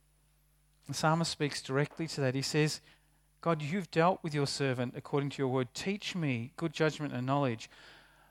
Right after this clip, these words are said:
because I believe in your commandments." It's there. I believe that you can teach me that. The word leads us to good judgment and knowledge. Sin, brokenness, hurt,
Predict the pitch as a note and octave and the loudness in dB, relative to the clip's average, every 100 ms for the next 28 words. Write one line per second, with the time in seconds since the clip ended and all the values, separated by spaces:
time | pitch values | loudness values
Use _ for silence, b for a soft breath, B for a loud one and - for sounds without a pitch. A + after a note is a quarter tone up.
0 | _ C#3+ D#3 D3+ C#3 C#3+ D#3 F3 D#3+ D3 | _ -6 -2 -2 0 0 0 0 0 -4
1 | - C#3 C3+ D#3+ B2 C3 C#3+ - B2+ D3+ | -4 -2 0 0 -2 -4 -4 -2 2 2
2 | F3 C3 C3 C3+ C#3 E3 F3 E3 E3+ D#3+ | 4 2 2 0 2 2 2 0 -2 -4
3 | - C#3 - D#3+ E3 - D3 C3 A#2+ D3+ | -4 -6 -4 -4 -4 -6 -4 -2 -2 -2
4 | B B B B B - C#3 D3 E3 D3+ | B B B B B -10 0 2 2 0
5 | C#3+ E3 - C3 - - - B2+ C#3+ C#3 | 0 0 0 -2 -4 -8 -10 -8 -8 -6
6 | C3+ C3 C3 B2 A#2+ A#2 A#2 A2+ A2+ - | -6 -6 -6 -6 -6 -4 -6 -8 -12 -18
7 | _ _ _ _ _ _ _ _ _ _ | _ _ _ _ _ _ _ _ _ _
8 | _ - - E3+ D#3 D#3 b b b b | _ -10 -2 2 4 2 b b b b
9 | - D3 - D3 C#3+ - - - - D3+ | 4 4 4 0 0 -2 -10 -10 2 4
10 | D3 | 6